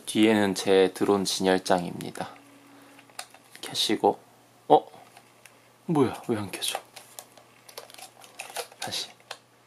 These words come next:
네, 켜시고. 네.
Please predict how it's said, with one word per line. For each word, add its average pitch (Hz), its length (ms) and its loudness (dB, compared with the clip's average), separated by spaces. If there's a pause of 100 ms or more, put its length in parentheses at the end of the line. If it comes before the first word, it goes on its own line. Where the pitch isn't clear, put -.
(220)
네, 104 100 -8
켜시고. - 720 -2 (2250)
네. 92 260 0